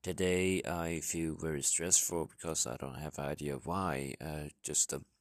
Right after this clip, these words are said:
casually find idea. I do research about the scientifics. For example, I do scientific papers, and I don't have an-, any others, uh, ideas why I should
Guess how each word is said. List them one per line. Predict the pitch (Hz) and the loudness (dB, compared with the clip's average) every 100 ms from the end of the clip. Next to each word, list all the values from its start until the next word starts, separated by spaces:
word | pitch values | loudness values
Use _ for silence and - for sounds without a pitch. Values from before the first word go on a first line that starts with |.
| _ _ _ - | _ _ _ -8
casually | 87 87 78 78 80 | -4 -2 0 0 0
find | 78 71 78 78 | 0 -2 -2 -2
idea. | 78 78 71 64 - - - - - - - - _ _ - | -4 -2 -2 -2 -6 -18 -20 -20 -14 -12 -12 -18 _ _ -4
I | 87 | -2
do | 85 | 0
research | 85 78 - 82 78 - | -2 4 4 4 2 0
about | 69 78 76 73 76 | 0 -2 0 -2 -6
the | - 69 | 0 8
scientifics. | - 82 80 78 - 67 64 69 71 82 - - _ - | 8 6 -6 -6 -4 -4 -4 -4 -2 2 2 2 _ -12
For | - | -6
example, | 80 78 73 | -4 -6 -8
I | - 80 | -8 -8
do | - | 0
scientific | - 76 71 - - - - | 0 0 -4 -8 -8 -8 -6
papers, | 76 78 71 78 - _ _ _ _ _ _ _ - | -6 -2 -2 -2 -4 _ _ _ _ _ _ _ -6
and | 87 85 85 - | -2 -2 -4 -6
I | 95 | -2
don't | 120 | -2
have | 131 90 | -2 -4
an-, | 80 - - | -6 -8 -8
any | 90 85 _ | -8 -8 _
others, | 92 87 85 82 - - | -8 -4 -2 4 4 4
uh, | 85 | 2
ideas | 82 82 82 76 - 82 | -2 0 0 4 2 2
why | 85 76 | -4 -2
I | 67 76 | -2 2
should | 80 71 | 2 2